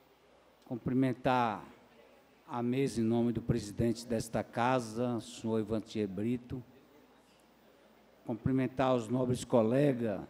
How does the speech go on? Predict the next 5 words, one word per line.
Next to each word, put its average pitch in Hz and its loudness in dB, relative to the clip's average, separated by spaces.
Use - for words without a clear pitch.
em 113 -2
nome 123 2
de 113 0
Bernardo 113 0
Cabral, 113 0